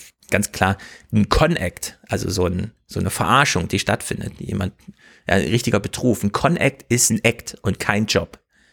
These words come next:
Menschen spielen, dass sie auf Arbeit sind. Sie sind nicht auf Arbeit, sie spielen nur so, ja, das, was man aus dem Fernsehen oder so, so, so kennt, da weiß man, wie man sich ungefähr verhalten soll. Sind auch häufig Leute in Uniform, das, darauf weist er auch nochmal hin.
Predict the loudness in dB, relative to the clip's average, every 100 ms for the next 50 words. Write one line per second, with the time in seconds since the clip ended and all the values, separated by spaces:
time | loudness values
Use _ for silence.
0 | _ _ 2 2 2 0 0 0 4 6
1 | 4 2 0 0 2 0 0 0 -2 -4
2 | -4 -2 2 4 4 0 -2 -4 -4 -4
3 | -4 0 4 4 4 2 0 -6 -10 -14
4 | -8 -4 0 0 0 0 -2 -4 -2 0
5 | 0 -2 -4 -8 -10 _ _ _ _ -6
6 | -4 -2 -2 0 2 4 4 4 2 2
7 | 2 0 0 0 0 0 0 0 2 4
8 | 2 -4 -18 -4 -2 0 2 4 4 2
9 | 2 2 2 0 0 0 0 2 2 4
10 | 0 -2 -6 -4 -2 -2 0 0 0 0
11 | 2 4 4 4